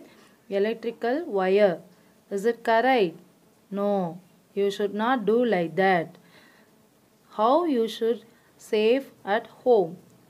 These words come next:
Don't use any sharp object, knife, scissors, like the things you should not use. Okay?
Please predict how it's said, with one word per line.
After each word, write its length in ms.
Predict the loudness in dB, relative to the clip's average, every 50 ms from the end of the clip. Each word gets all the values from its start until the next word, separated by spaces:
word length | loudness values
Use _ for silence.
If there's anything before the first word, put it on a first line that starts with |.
| _ _ -6 -2 0
Don't 340 | 2 2 2 0 -2 -6 -10
use 460 | -8 -4 -4 -2 -2 -2 -4 -6 -8 -4
any 380 | -2 0 0 0 -2 -4 -6
sharp 500 | -6 -4 0 2 2 2 2 0 -2 -10 -10
object, 720 | -6 -4 -2 -2 -4 -6 -4 0 2 2 2 2 0 -6 -16 -20 -20 -20 -20 -20 -20 -20 _ _
knife, 420 | -8 -6 -4 -2 -2 -2 -4 -6 -14 -20 _ _ _ -8
scissors, 680 | -4 -2 -2 -2 -2 -2 0 0 0 0 -2 -6 -10 -18 _
like 280 | -4 -2 -2 -2 -2 0
the 120 | -2 -2
things 420 | -2 -2 -2 -2 -2 -4 -4 -8 -6
you 200 | -2 0 0 0
should 280 | 0 -2 -4 -4 -4
not 320 | -4 -4 -4 -4 -6 -8 -18 -20 -20 -20 -20 -20 _
use. 680 | -8 -2 0 2 4 4 4 2 0 -2 -12 -16 -18 -20 _ _ _ _ _ _ _ _ _ _ _ _
Okay? 380 | -16 -6 -2 0 0 0 -2 -6